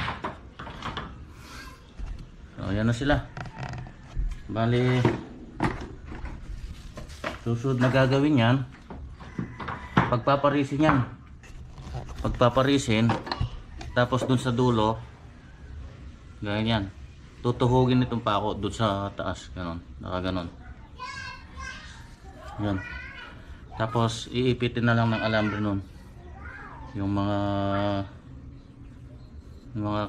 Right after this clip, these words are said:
kilo o yung mga rafters natin. Yun. Andito ako muli sa bukid, sa mga kawayan. Naghahanap ako ng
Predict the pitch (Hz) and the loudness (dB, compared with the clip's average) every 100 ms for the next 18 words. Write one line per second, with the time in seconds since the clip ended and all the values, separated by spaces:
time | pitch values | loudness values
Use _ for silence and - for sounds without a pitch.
0 | - 107 110 113 - - - - 98 101 | 0 0 2 0 -6 -16 -14 -6 -2 0
1 | 101 101 101 101 101 98 101 101 98 - | 0 0 0 0 0 0 0 0 -2 -4
2 | 98 101 98 98 95 - - - - - | -6 -2 -4 -4 -6 -8 -16 -18 -16 -16
3 | - - - - - - - - - - | -14 -14 -16 -16 -18 -18 -16 -10 -8 -6
4 | - - - - - _ - - - - | -8 -8 -6 -8 -10 _ -20 -18 -16 -14
5 | - - - - 127 143 143 - - - | -12 -10 -10 -4 2 4 4 -2 -16 -16
6 | - - - - - - - - - 131 | -16 -16 -14 -14 -14 -14 -14 -14 -2 4
7 | 127 139 143 139 135 143 151 143 151 151 | 8 8 8 6 6 4 4 6 6 8
8 | 147 151 156 180 147 - 139 135 147 147 | 6 4 4 2 0 0 2 4 4 4
9 | 147 139 139 139 143 156 151 - - - | 4 4 4 6 6 4 0 -6 -18 -18
10 | - - - - - - - - 127 123 | -16 -16 -16 -16 -16 -16 -16 -6 -2 6
11 | 135 135 139 139 143 147 143 | 6 6 4 4 6 6 6